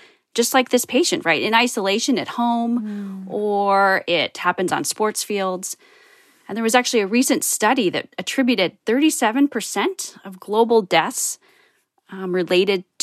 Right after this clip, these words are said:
Speaker 1: to exposure to heat was actually due to climate change.
Speaker 2: Wow.
Speaker 1: So we know that it causes death, um, and these really severe injuries, but it also can impact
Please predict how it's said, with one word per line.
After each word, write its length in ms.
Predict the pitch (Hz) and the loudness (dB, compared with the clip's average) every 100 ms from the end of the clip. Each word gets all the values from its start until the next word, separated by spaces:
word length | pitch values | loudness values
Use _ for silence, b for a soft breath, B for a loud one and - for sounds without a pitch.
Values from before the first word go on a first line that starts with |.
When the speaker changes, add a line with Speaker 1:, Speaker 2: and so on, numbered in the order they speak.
| - | -4
Speaker 1:
to 420 | 202 196 190 185 | -2 -2 -2 -2
exposure 480 | 175 - 196 196 165 | -4 2 2 4 0
to 80 | |
heat 500 | 143 - 208 151 - - | -4 -4 -6 -6 -8 -8
was 140 | 175 139 | -4 -2
actually 260 | 175 190 | 0 -2
due 220 | 151 185 | -2 -2
to 80 | 180 | -2
climate 400 | - - 139 - | -4 -6 -6 -6
change. 520 | - - - - - B B B B | -8 -8 -10 -8 -12 B B B B
Speaker 2:
Wow. 240 | 165 151 135 B _ | -12 -12 -12 B _
Speaker 1:
So 540 | - 277 240 233 226 - _ - - - | 2 6 6 4 2 -6 _ -16 -14 -2
we 100 | 240 | 4
know 220 | 247 320 | 6 6
that 100 | 311 | 4
it 80 | 202 | 2
causes 380 | - 208 185 - | 2 2 2 0
death, 440 | 190 127 - - - - | 2 2 -4 -16 -18 -8
um, 340 | 185 175 170 | -4 -2 -2
and 160 | 180 175 | -2 2
these 160 | 170 185 | 0 0
really 180 | 185 | 0
severe 540 | 175 175 170 175 160 - _ | 0 0 2 2 0 -4 _
injuries, 560 | 196 220 151 127 - | -2 -2 -2 -4 -6
but 260 | - 247 - _ | 0 -2 -2 _
it 160 | - 226 - | -10 -8 -2
also 640 | 294 320 - 220 185 185 208 - | 0 0 4 6 6 4 -2 -14
can 160 | - 226 | -2 2
impact 340 | 262 254 254 | 2 2 0